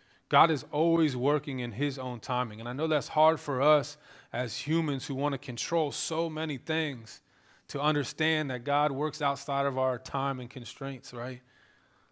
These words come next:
But some, there were some people in the Bible that continued to pray for things, and their life ended before they saw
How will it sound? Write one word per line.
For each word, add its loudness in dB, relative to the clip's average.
But -4
some, 0
there 4
were 2
some 2
people 0
in 0
the -2
Bible 10
that 2
continued -4
to 0
pray 6
for -4
things, -4
and 4
their 10
life 6
ended 0
before -2
they 0
saw 0